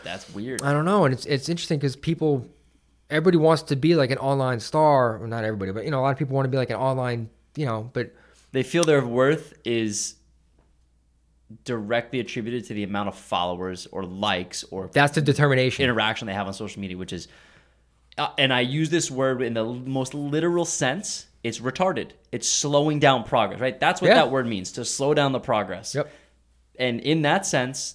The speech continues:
Speaker 1: to base your worth on a like or amount of likes or interaction on a, a picture, it is retarded.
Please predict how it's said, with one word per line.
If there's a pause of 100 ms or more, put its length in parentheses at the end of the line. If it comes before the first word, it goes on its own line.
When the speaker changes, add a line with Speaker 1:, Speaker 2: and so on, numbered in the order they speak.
(120)
Speaker 1:
to
base
your
worth
on
a
like (120)
or
amount
of
likes
or
interaction
on
a, (460)
a
picture, (760)
it
is
retarded.